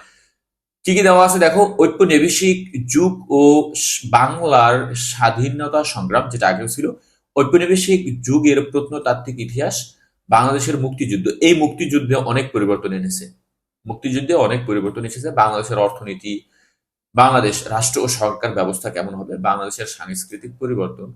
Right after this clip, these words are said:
সামাজিকীকরণ, বাংলাদেশের বিভিন্ন নৃগোষ্ঠী। তোমরা একটা জিনিস জানো, আগে তোমাদের বইয়ের নাম ছিল কি? ইতিহাস ও সামাজিক বিজ্ঞান, আর এখন নাম হয়েছে কি? বাংলাদেশ ও বিশ্ব পরিচয়, অর্থাৎ এটাই সমাজ।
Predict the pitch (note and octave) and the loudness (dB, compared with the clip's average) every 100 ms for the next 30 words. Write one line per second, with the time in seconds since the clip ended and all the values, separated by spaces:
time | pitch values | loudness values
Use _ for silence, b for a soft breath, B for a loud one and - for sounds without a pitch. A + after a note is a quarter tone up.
0 | - - A2+ A2+ A2 A2 G2+ F2 F#2+ - | -14 -4 -2 -2 -4 -14 -10 -8 -8 -10
1 | - _ _ _ _ _ _ _ - A#2 | -18 _ _ _ _ _ _ _ 0 2
2 | C3 D3 D3 E3 D#3+ - - _ _ _ | 4 2 2 0 0 -4 -8 _ _ _
3 | _ - A#2 C#3+ F3+ E3+ C3+ C3 D#3+ - | _ -8 0 2 2 0 2 4 4 0
4 | - _ - A#2 C3 B2 - - - _ | -12 _ -4 2 4 4 0 -6 -12 _
5 | - B2+ C3+ B2+ C3 A#2 B2+ A#2+ G#2+ A2 | -8 0 0 2 -4 -4 -4 -4 -2 -2
6 | F#2+ - b b G#2 A2+ A#2+ B2 B2 A#2+ | -4 -8 b b -2 -2 -2 -2 0 0
7 | A2+ A#2 A#2 A2 - A#2 A#2+ B2+ C3 C4+ | 0 -2 0 -2 -2 -6 -6 0 2 2
8 | C#4+ _ _ _ _ _ _ - C3+ C#3+ | -2 _ _ _ _ _ _ -6 -6 2
9 | E3+ D#3+ - B2+ B2 A#2+ A2 A2+ G2 G2 | 2 2 0 -2 -2 0 -2 -2 -2 -4
10 | F#2 F#2 G2+ G#2+ C3+ C3 C3 C#3 C3 C#3+ | -2 -2 0 0 0 0 0 0 -6 -8
11 | - E3 F#3 A2 G#2 A2+ B2+ - - F3+ | -10 -10 -4 -4 -4 -6 -6 -8 -2 -2
12 | A#2+ - F#2+ F#2 F2+ - - G#2+ C3 A#2+ | -2 -6 -8 -12 -14 -20 -10 -6 -4 -2
13 | D#3 F3+ - A2 F#2+ | 0 0 -2 -4 -4